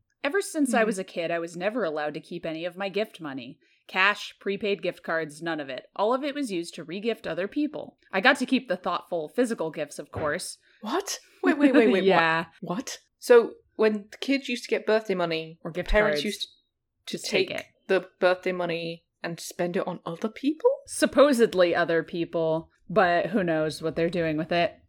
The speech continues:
Speaker 2: Hey, that's not what birthday money's for.
Speaker 1: <laughs> I got to keep the thoughtful and physical gifts, of course. My parents aren't that demonic, L O L.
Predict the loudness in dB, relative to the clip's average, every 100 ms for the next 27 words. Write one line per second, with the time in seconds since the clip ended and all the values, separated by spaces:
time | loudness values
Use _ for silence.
0 | _ -2 0 0 0 -2 2 2 2 4
1 | 2 2 0 -2 -6 -6 0 2 4 2
2 | 0 -2 -4 -8 _ 2 6 6 6 2
3 | 4 4 4 4 4 2 0 0 4 4
4 | 4 0 -2 -6 -6 -10 -6 -2 -2 0
5 | 0 4 6 6 4 -2 0 4 4 2
6 | -4 -2 -4 -4 -6 -6 -4 -2 0 0
7 | 0